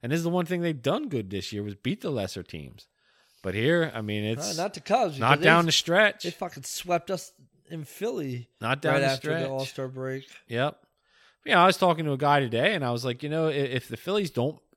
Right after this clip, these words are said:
Speaker 1: end up not making the playoffs, you can honestly basically look at that West Coast series they had against
Speaker 2: Uh-huh.
Speaker 1: Arizona and the Giants, and that's the biggest reason why." One, or you can just pinpoint it.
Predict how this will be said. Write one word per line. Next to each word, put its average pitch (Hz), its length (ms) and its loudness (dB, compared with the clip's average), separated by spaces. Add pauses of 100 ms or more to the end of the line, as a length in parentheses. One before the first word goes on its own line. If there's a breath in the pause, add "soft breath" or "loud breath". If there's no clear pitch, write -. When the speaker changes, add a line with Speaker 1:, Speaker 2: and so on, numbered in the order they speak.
(360)
Speaker 1:
end 120 200 0
up 113 120 0
not 98 320 -2
making 113 260 -4
the 87 80 -6
playoffs, 95 560 -4 (400 soft breath)
you 143 140 -2
can 151 120 2
honestly 120 680 4 (520)
basically 110 460 2
look 107 220 0
at 95 80 -8
that 90 200 -2
West 101 260 -2
Coast 104 300 -2
series 104 340 -4
they 110 180 0
had 113 240 0
against 95 240 -6
Speaker 2:
Uh-huh. 127 160 2
Speaker 1:
Arizona 107 460 2
and 101 100 -2
the 85 60 -8
Giants, 104 520 -2 (300 soft breath)
and 95 140 -6
that's 98 200 -2
the 101 80 -2
biggest 90 320 -2
reason 82 280 -8
why." 73 360 -14 (680)
One, 101 500 2 (640)
or 131 280 10
you 110 140 2
can 110 140 -2
just 104 140 -6 (360)
pinpoint 104 500 0
it. 98 120 -6